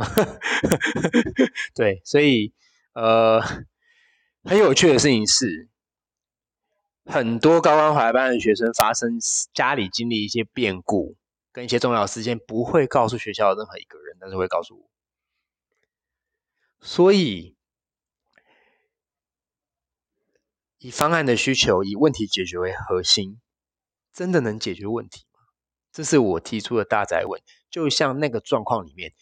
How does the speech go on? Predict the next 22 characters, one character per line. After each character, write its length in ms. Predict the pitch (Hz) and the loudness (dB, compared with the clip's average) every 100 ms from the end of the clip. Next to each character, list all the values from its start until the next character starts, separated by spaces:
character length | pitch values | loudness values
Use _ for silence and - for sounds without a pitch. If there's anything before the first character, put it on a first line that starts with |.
| _ _ | _ _
学 300 | - 123 117 | -2 0 2
校 300 | 165 131 104 | 2 2 0
的 160 | 95 | -2
老 280 | 85 104 - | 0 0 0
师 200 | - 123 | -2 -2
跟 120 | 127 | -2
社 220 | 127 135 | 2 2
工 240 | 113 117 120 | 2 0 0
没 120 | 139 | 0
有 140 | 143 - | 0 -2
一 80 | 127 | 0
个 200 | 147 117 | 2 4
人 280 | 98 98 - | 2 -2 -4
可 300 | - 123 120 | 0 4 4
以 120 | 131 | 4
知 180 | - 117 | 2 0
道 160 | 123 | 0
孩 160 | 104 101 | 2 0
子 160 | - 92 | -4 -6
的 60 | |
状 200 | - 98 | -2 -2
况， 280 | 90 113 85 | 0 -2 -4